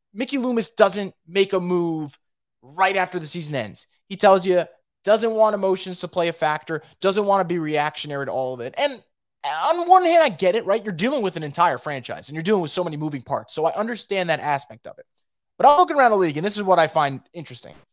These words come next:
Teams that need offensive coordinators right off the bat, five teams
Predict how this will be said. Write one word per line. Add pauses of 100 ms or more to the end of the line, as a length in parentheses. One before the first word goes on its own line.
(540)
Teams
that
need
offensive
coordinators
right
off
the
bat, (640)
five
teams